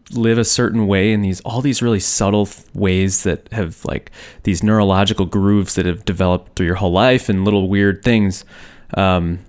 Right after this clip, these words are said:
you know, you can just pick it out in someone else, you know? And, uh, and he picked it <laughs> out of me. And was,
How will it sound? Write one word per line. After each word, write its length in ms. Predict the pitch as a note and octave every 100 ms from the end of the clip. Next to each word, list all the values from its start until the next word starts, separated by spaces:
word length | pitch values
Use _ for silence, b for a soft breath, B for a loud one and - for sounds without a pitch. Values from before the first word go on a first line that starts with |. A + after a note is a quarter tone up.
| _ _
you 80 | E3
know, 60 | D3
you 60 |
can 140 | B2+ B2+
just 120 | -
pick 140 | C3+
it 60 | A#2
out 120 | A#2
in 60 | A2
someone 220 | G#2+ G2+
else, 420 | A#2 - - - - -
you 80 | G#2+
know? 220 | G2 G#2+ - B B -
And, 360 | G2+ G2+ F#2+
uh, 340 | G2+ F#2 F#2 F#2+ - -
and 100 | A2+
he 80 |
picked 220 | A#2 C3 -
it 60 |
<laughs> 100 | -
out 100 | C3+
of 100 | G#2+
me. 360 | B2+ C3 G#2+ G#2+ B B B B -
And 360 | G#2+ G#2 -
was, 160 | D#3